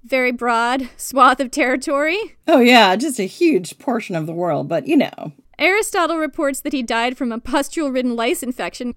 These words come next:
Speaker 1: If someone's dying from a pustule-ridden lice infection, I have to tell you about it, even if it's not on topic.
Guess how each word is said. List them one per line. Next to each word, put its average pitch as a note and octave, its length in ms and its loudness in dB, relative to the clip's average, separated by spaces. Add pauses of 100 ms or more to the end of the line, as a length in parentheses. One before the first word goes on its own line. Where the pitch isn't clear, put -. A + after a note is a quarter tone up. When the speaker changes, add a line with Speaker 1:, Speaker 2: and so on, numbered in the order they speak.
Speaker 1:
If C#4 140 2
someone's G#4+ 400 0
dying C4+ 380 4
from C4 140 -2
a A#3+ 60 -2
pustule-ridden A#3+ 680 -2
lice G#3+ 220 -6
infection, G#3 380 -8
I G3+ 40 -8
have F#3 160 -8
to - 80 -14
tell F#3 160 -10
you F3+ 140 -8
about F#3 240 -10
it, - 280 -14
even D4+ 200 -2
if F#4+ 100 -2
it's G4+ 140 -4
not C4+ 220 4
on B3 120 0
topic. A3 420 -4